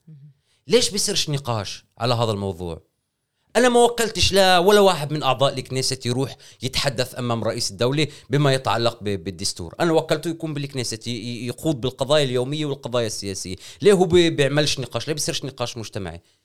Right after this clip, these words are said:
Speaker 2: ليه أنا ما أعرفش شو عم بيصير أمام رئيس الدولة بالمحادثات هاي؟ ورحتوا عند رئيس الدولة على المحادثات، شو مطالبكم؟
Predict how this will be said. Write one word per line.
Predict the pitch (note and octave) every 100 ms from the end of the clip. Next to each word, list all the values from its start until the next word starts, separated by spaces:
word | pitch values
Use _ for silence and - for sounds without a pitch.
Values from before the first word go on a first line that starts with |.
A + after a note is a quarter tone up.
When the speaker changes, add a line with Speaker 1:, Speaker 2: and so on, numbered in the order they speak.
| _
Speaker 2:
ليه | -
أنا | - G3 F#3
ما | D#3
أعرفش | C#3 B2+ C#3 D3 D3 - _
شو | - F3 E3+
عم | C#3
بيصير | B2+ - D3+ C#3+
أمام | C3+ C3 A#2
رئيس | G#2+ -
الدولة | G2+ G2 F2+ F2+ _ _ _
بالمحادثات | G#2 C3 B2 A#2+ A2+ A2+ G#2 G#2 G#2 F#2+ F#2+
هاي؟ | E2+ - _ _
ورحتوا | C3+ A3+ - F3
عند | E3 D3+
رئيس | D3 D3
الدولة | A#2 B2+ A#2
على | G#2+
المحادثات، | G#2+ F#2+ - A2+
شو | G#3+ A#3
مطالبكم؟ | G3+ D3+ C3 -